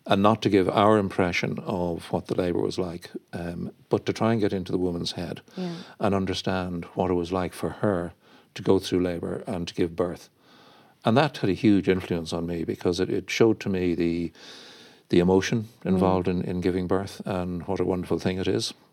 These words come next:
Speaker 2: Mm.
Speaker 1: And, uh, the transformation from quite often extreme anxiety, um, at the end of labour, and will the baby be normal? And then the baby's born, and the transformation into utter joy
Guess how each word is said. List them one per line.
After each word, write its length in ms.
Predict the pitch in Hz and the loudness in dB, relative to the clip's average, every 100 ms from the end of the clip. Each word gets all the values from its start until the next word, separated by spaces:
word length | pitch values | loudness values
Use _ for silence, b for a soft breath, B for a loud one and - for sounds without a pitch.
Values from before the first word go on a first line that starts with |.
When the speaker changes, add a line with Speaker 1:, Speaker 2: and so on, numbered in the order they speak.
| - | -6
Speaker 2:
Mm. 220 | 131 92 | -2 -2
Speaker 1:
And, 320 | 90 92 87 - | -2 -4 -4 -6
uh, 400 | 101 87 87 85 | -4 -4 -2 -4
the 100 | 87 | 0
transformation 840 | 120 117 - 95 95 95 87 87 | 2 2 2 0 0 -2 -6 -6
from 420 | - 90 90 85 B B B B - | -4 -2 -4 -6 B B B B -2
quite 220 | 214 165 | 0 4
often 480 | 120 - 98 90 90 | 2 2 -2 -2 -6
extreme 440 | - - 107 92 | -6 0 2 2
anxiety, 680 | 87 85 101 101 87 80 80 - | -2 0 0 0 -2 -2 -4 -6
um, 420 | 180 82 80 80 - | -8 -6 -8 -6 -6
at 140 | 85 | 0
the 120 | 92 | 0
end 220 | 90 95 85 | 2 0 -2
of 80 | |
labour, 360 | 87 85 85 - B B B B B B B - | -2 -2 -2 -4 B B B B B B B -8
and 380 | - 92 90 85 | -2 -2 -2 -2
will 180 | - 90 | 2 2
the 80 | 87 | 2
baby 240 | 87 87 | 0 0
be 160 | 90 87 | -2 -2
normal? 640 | 87 90 90 85 87 85 - | -2 -2 -2 -4 -6 -8 -10
And 380 | 87 85 85 - | -8 -8 -8 -4
then 160 | 95 90 | -4 -2
the 60 | |
baby's 340 | 87 98 90 87 | 2 2 0 -2
born, 360 | 92 90 87 | -2 0 -2
and 120 | 87 | -4
the 40 | 87 | -6
transformation 760 | - 139 - 90 92 90 - | -2 -4 -2 -4 -4 -4 -6
into 260 | 87 - - | -8 -6 -4
utter 220 | 95 98 | -2 -2
joy 500 | 80 95 92 90 82 | 0 0 0 -2 -6